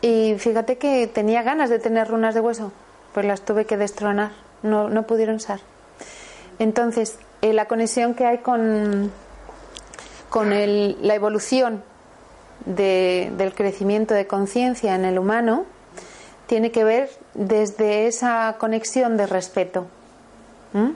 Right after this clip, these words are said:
No de rendición, aunque en ocasiones sí nos sugiere que nos rendimos, pero trabajamos la humildad, trabajamos la, la sinceridad con nosotros mismos.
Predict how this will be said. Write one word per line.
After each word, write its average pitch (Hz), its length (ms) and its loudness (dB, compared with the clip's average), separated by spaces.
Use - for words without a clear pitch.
No 294 220 4
de 392 100 4
rendición, 233 800 0
aunque 285 220 2
en 349 80 2
ocasiones 349 520 0
sí 302 160 0
nos 294 160 2
sugiere 247 460 0
que 196 100 -4
nos 185 180 0
rendimos, 170 600 -2
pero 208 1040 2
trabajamos 202 480 -2
la 190 80 0
humildad, 185 400 -2
trabajamos 196 720 -2
la, 180 520 -2
la 196 160 -4
sinceridad 180 680 -2
con 190 200 -8
nosotros 175 460 -10
mismos. 190 440 -8